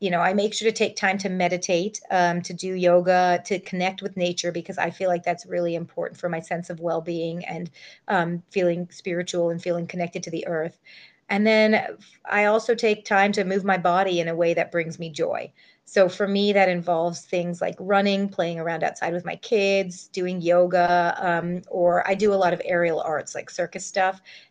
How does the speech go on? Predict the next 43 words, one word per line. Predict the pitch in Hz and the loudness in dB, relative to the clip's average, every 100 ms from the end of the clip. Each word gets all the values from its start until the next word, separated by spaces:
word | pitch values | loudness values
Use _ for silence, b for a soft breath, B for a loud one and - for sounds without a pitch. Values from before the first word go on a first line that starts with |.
| 185 | -4
and | 180 | 0
that | 185 202 | 0 0
really, | 196 185 180 175 170 - | 0 0 2 0 -2 -6
um, | 175 160 | -6 -6
brings | 160 180 170 165 | -4 -4 -2 -4
me | 165 165 | -8 -8
joy. | 151 156 - | -6 -4 -4
So | - 190 185 214 | -4 -2 -2 -4
I | |
think | 208 254 247 - | -8 -4 -4 -6
when | 180 196 185 | -6 -2 0
I | 202 | 4
am | 226 220 | 2 2
able | 202 208 208 202 | -2 0 0 -2
to | 202 | -8
feel | - 208 208 | -8 -4 0
my | 196 165 | 0 -2
best | 180 175 - | 0 -2 -2
self, | 175 196 330 - | -2 -2 -2 -8
it's | - 202 | -10 -10
when | 180 180 175 | -6 -4 -4
I've | - 170 - - | -6 -8 -8 -10
taken | 196 185 170 | -8 -6 -8
care | - 175 | -2 -2
of | 175 | 0
myself | 170 175 160 160 | -4 -6 -8 -8
properly, | - 175 190 180 160 175 B B B - | -4 -4 -2 -2 -4 -8 B B B 0
and | 208 | 0
that's | - - | 0 -2
when | 226 | 0
I'm | 220 | 2
able | 214 202 | 0 -2
to | 196 | -2
give | 208 196 | -2 -2
my | 202 | -2
best | 180 - - | -2 -4 -4
self | - 190 190 | -2 -2 -4
to | 190 | -10
the | 185 | -8
people | 208 - 196 | -10 -6 -4
in | 190 | -4
my | 185 | -4
life. | 190 202 - - | -6 -8 -10 -16